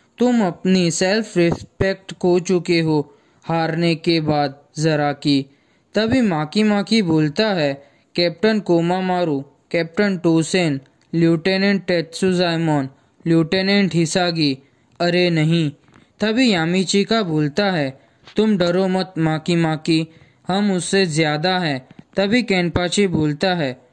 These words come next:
"चुप रहो तुम, तुम्हें किसने कहा कि तुम ये फाइट में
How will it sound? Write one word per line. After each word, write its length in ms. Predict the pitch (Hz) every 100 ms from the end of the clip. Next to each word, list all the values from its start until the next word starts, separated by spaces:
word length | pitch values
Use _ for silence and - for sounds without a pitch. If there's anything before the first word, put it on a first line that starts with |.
| _ _
"चुप 340 | - 208 196
रहो 280 | 175 175 165
तुम, 380 | 156 - 156 139 135 _ _ _ _
तुम्हें 320 | 185 185 208
किसने 480 | - 190 - 202 208
कहा 320 | 180 175 165
कि 360 | 165 180 170 165 _ _ _
तुम 260 | - 208 202
ये 200 | 185 185
फाइट 560 | - - 160 185 180 175
में 240 | 175 170